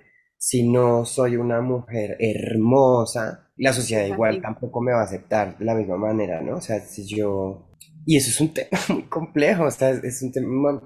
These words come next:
Speaker 1: es una cosa muy loca. Yo realmente desde to-, de toda mi vida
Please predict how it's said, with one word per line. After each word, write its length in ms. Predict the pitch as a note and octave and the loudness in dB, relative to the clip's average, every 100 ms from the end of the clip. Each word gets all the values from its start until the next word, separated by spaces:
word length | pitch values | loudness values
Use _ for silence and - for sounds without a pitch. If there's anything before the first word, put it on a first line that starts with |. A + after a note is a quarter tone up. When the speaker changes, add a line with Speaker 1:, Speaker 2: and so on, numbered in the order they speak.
| - | -12
Speaker 1:
es 160 | B2 | -6
una 160 | C#3 C3+ | -4 -2
cosa 200 | D3 D3 | -4 -4
muy 240 | D3 D3+ | -4 -2
loca. 400 | D#3+ D3+ D3 E3 | 2 4 2 0
Yo 140 | D#3+ C3 | -2 -4
realmente 680 | B2 B2 B2 B2+ C3+ C3 - | -4 -2 -2 -2 -2 -6 0
desde 340 | D3 C3+ B2+ | 0 0 -2
to-, 180 | B2 G#2 | -4 -6
de 100 | - A2 | -8 -6
toda 300 | A2 G#2 G2+ | -2 -2 -2
mi 220 | A#2 C3+ | -2 -2
vida 560 | C3 G#2+ G2+ G#2 - | 0 -2 -2 -6 -14